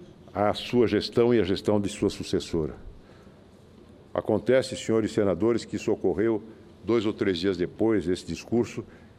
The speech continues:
dois dias depois em que o ministro Age, da Controladoria, Controladoria Geral da União, anuncia o seu afastamento do cargo, concluindo no seu discurso,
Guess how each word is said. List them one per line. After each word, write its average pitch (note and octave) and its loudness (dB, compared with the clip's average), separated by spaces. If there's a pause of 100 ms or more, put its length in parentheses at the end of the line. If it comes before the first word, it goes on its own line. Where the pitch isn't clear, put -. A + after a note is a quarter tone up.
(160)
dois A#2 2
dias G2+ 0
depois G#2+ 2
em A2+ 0
que A#2 -2 (380)
o G#2+ 2
ministro G2+ 2
Age, G#2+ 2 (1080)
da G2+ 2
Controladoria, G#2 2 (120)
Controladoria G#2 2
Geral F#2 2
da F#2 0
União, G#2+ 0 (880)
anuncia B2+ 2
o F#2 -2
seu A#2+ 2
afastamento F#2 0
do F#2+ -4
cargo, C3 0 (1120)
concluindo D3+ 4 (160)
no G2 -2
seu G#2+ 2
discurso, A2+ -2